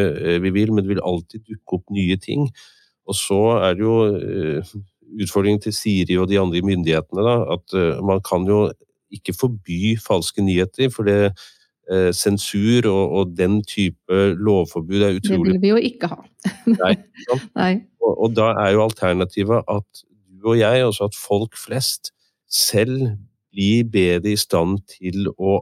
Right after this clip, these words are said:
Speaker 1: avdekke når vi blir lurt, når vi blir manipulert på denne måten. Og da er det dette vaksinebildet kommer inn. Altså, hvis vi klarer å gjøre folk mer kildebevisste, eh,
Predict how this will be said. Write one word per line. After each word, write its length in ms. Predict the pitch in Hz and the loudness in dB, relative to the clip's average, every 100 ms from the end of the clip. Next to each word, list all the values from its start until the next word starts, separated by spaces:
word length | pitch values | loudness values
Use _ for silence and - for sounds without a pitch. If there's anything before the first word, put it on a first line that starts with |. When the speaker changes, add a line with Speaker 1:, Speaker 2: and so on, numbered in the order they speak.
| - | -2
Speaker 1:
avdekke 680 | 85 80 80 87 87 - 101 | -2 0 0 -4 -6 -2 0
når 280 | 95 87 87 | 2 0 0
vi 120 | 104 | -2
blir 240 | 98 107 | -4 -4
lurt, 420 | 117 123 - - - | 0 -2 -4 -16 -6
når 320 | 95 92 92 | 0 2 2
vi 120 | 101 | 0
blir 240 | 95 92 90 | -2 -2 0
manipulert 600 | 98 104 98 98 92 101 | 2 0 -2 -2 -2 -2
på 80 | - | -2
denne 160 | 107 101 | -2 0
måten. 420 | 104 98 113 123 - - _ _ | 0 -2 -6 -8 -8 -20 _ _
Og 80 | - | -6
da 200 | 98 98 | 0 0
er 60 | 92 | 0
det 120 | 95 | -2
dette 180 | 95 85 | -4 -4
vaksinebildet 1160 | 92 - - 101 92 85 80 78 85 82 92 | -4 -4 -6 -4 -4 -2 -2 -4 -4 -4 -6
kommer 240 | - 87 90 | -4 -2 0
inn. 180 | 87 98 | 0 0
Altså, 220 | 92 87 | -2 -4
hvis 260 | 98 - - | -6 -6 -6
vi 200 | 98 110 | -4 -4
klarer 300 | - 104 90 | -2 0 0
å 100 | 101 | 0
gjøre 120 | 90 98 | 0 -2
folk 280 | - 95 - | -4 -6 -6
mer 260 | 92 98 104 | -14 -14 -18
kildebevisste, 920 | - 101 82 85 90 92 - - 127 - _ _ _ _ _ 90 | -14 -10 -6 -4 -2 -4 -6 -8 -10 -12 _ _ _ _ _ -2
eh, 720 | 87 85 73 58 50 50 50 | 2 2 0 -4 -10 -12 -12